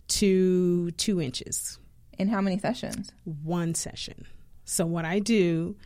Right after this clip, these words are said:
Speaker 1: is I take pictures
Speaker 2: What?
Speaker 1: beforehand, um,
Speaker 2: Wow.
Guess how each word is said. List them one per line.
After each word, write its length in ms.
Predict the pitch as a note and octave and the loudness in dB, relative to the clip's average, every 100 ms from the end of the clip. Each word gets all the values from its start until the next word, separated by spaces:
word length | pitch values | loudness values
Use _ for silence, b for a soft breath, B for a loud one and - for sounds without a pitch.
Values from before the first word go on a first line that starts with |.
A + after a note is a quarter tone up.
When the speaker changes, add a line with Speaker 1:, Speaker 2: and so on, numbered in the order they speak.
| B B - | B B -6
Speaker 1:
is 140 | D#3 | -2
I 120 | D#3+ E3 | -2 0
take 260 | G3 G#3+ G#4 | 2 4 4
pictures 400 | G#3+ - A#3 A3 | 2 4 2 4
Speaker 2:
What? 80 | |
Speaker 1:
beforehand, 840 | A#3 - F#3+ G3 F#3 C#3 C3+ F3 - B B B B - | 0 0 2 4 2 0 -6 -8 -8 B B B B -4
um, 80 | E3+ | -2
Speaker 2:
Wow. 480 | E3 E3 D#3+ E3 | -2 -2 -4 -4